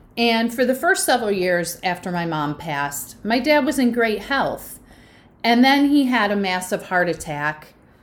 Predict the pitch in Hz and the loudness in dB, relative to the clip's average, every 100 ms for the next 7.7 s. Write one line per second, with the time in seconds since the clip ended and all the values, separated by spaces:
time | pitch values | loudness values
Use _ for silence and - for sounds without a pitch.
0 | _ _ 190 226 208 - - 254 - 196 | _ _ 2 4 4 -2 -4 -2 -2 -2
1 | 196 180 170 156 156 - - - - 151 | -4 0 0 0 -2 -6 -20 -10 -4 -2
2 | 147 143 135 - - _ _ - - _ | -4 -4 -6 -6 -12 _ _ -20 -20 _
3 | 233 240 277 320 349 - 262 208 208 - | 0 4 4 4 2 2 2 2 0 0
4 | 196 190 196 - - 220 233 240 220 220 | 0 0 -2 -4 2 4 4 2 2 0
5 | 214 214 202 185 180 190 180 175 - - | -2 0 0 0 -2 0 2 0 -2 -14
6 | - _ _ _ - - - 185 185 180 | -20 _ _ _ -10 -2 2 2 0 -2
7 | 165 165 147 147 147 - | -2 -4 -4 -6 -6 -10